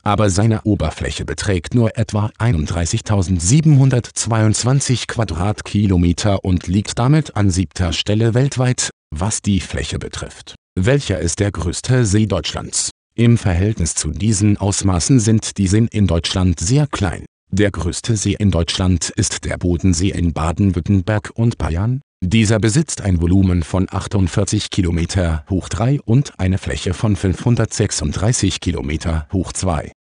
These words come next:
An seiner tiefsten Stelle ist er zweihunderteinundfünfzig Meter tief. Danach folgt der Müritzsee,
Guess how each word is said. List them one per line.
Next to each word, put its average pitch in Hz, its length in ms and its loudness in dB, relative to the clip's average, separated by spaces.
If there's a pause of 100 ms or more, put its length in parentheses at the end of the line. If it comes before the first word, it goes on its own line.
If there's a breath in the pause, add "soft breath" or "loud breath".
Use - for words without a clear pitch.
(140)
An 113 240 4
seiner 90 320 2
tiefsten 117 560 0
Stelle - 340 0
ist 98 220 -2
er 87 100 0
zweihunderteinundfünfzig 117 1500 2
Meter 98 320 2
tief. - 360 -12 (220)
Danach 127 420 2
folgt - 360 0
der 110 140 2
Müritzsee, 95 840 2